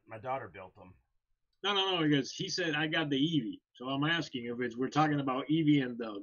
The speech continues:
Speaker 2: Gundam or Eevee and the Pokemon. Which one? <laughs> Night Gale, yeah, it's the high grade. It's kinda, you know, it was kinda amazing finding it there, you know.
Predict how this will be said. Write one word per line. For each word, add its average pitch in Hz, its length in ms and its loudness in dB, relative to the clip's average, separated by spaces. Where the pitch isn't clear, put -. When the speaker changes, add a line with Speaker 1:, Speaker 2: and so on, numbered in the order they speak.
Speaker 2:
Gundam 254 420 0
or 165 120 0
Eevee 151 420 8
and 139 120 0
the 123 80 -2
Pokemon. 139 600 0
Which 143 260 0
one? 160 240 4
<laughs> - 560 2
Night 151 340 6
Gale, 143 260 6
yeah, 127 240 2
it's 110 140 -12
the 139 140 -2
high 139 180 2
grade. 123 360 -4
It's 143 680 2
kinda, 208 340 0
you 151 140 -2
know, 123 180 -4
it 143 60 4
was 151 140 4
kinda 196 220 -2
amazing 156 580 0
finding 135 400 -4
it 127 100 -6
there, 110 360 -6
you 139 120 -4
know. 117 240 -12